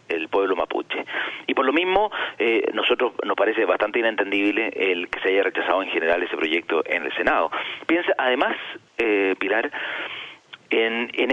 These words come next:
eso nosotros aprendimos también de, eh, experiencias exitosas del pasado. Nosotros el año dos mil doce, eh, llevamos adelante un proyecto de ley que apuntaba a perfeccionar y modernizar las formas de persecución penal de otro delito,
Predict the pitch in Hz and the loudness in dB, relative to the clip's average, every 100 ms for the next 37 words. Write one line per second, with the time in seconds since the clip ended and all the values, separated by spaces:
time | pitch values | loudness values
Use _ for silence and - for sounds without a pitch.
0 | 147 - 175 180 143 131 151 180 156 123 | 2 2 4 4 2 0 0 2 2 2
1 | 113 113 151 156 - 113 110 135 165 170 | 0 0 0 0 0 -2 2 2 2 0
2 | 156 120 135 143 156 160 - - 117 127 | 0 2 2 4 2 2 0 2 4 4
3 | - 120 143 170 151 - 135 113 - - | 2 0 2 2 0 0 -2 -2 -2 0
4 | 240 - - - - - - 57 80 - | 0 0 0 -2 -2 0 0 0 0 0
5 | 131 117 117 98 113 113 117 - 80 - | 2 2 2 2 -2 2 2 2 -2 -4
6 | - - - - - - 82 78 69 90 | -8 -6 -8 -12 -10 -2 0 0 2 2
7 | 101 95 92 101 98 101 95 92 95 - | 2 2 2 0 -2 -2 -2 0 0 0
8 | 92 90 104 - 92 107 107 90 98 95 | 0 2 -2 -2 2 4 4 2 -2 2
9 | 110 117 110 104 - - 98 107 123 120 | 4 4 2 0 -2 0 2 2 2 0
10 | 113 113 - 76 82 85 - 113 110 - | 0 -2 -2 0 -2 0 0 2 0 0
11 | 92 - - - 101 101 110 110 170 - | -4 -4 0 0 0 0 0 2 0 2
12 | 196 151 98 - | 0 0 -2 -8